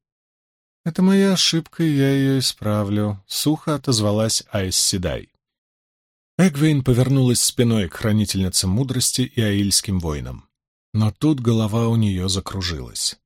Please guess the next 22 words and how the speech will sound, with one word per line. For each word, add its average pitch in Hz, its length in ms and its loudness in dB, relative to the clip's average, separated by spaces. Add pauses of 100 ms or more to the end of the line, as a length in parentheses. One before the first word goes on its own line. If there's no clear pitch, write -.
(440)
Лан 185 240 4
сунул 160 380 2
девушке 143 400 0
в 113 80 0
руки 147 380 -2 (120)
откупоренную 147 800 -2
кожаную 120 480 2
флягу, 143 500 -2 (300)
и 123 60 4
она, 175 200 4
закинув 131 480 0
голову, 147 380 2
благодарно 113 640 2
приникла 107 520 0
к 90 80 -6
горлышку. 90 680 -4 (680)
Вода 117 260 2
была 113 200 0
теплой 101 500 -4 (180)
и 104 40 -2
отдавала 107 500 0
кожей, 98 520 -4